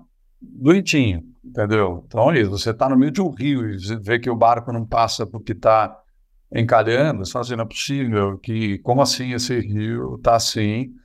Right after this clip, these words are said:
né? Você não poder respirar, isso aconteceu tanto em Manaus quanto, eh, nas travessias pra, pra essas, eh, comunidades, né? Eh, então, isso por si só é uma experiência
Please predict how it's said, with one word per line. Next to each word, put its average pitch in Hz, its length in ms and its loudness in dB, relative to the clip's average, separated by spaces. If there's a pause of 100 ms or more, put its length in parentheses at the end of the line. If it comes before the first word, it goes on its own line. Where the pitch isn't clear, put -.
(460)
né? 117 300 4
Você 110 240 -4
não 123 120 -2
poder 123 240 0
respirar, 120 760 2
isso - 280 -6
aconteceu 113 340 -2
tanto 123 240 -2
em 131 40 2
Manaus 117 420 2
quanto, 131 640 -6 (600)
eh, 104 340 4
nas 110 220 0
travessias 131 920 -4 (100)
pra, 120 440 0
pra 120 200 -2
essas, 123 640 -6
eh, 117 140 0
comunidades, 120 800 0
né? 110 280 -4 (880)
Eh, 104 1040 0 (640)
então, 135 340 4 (160)
isso 147 300 0
por 151 160 0
si 147 160 -4
só 135 640 4
é 117 140 -4
uma 120 120 -4
experiência 120 760 -4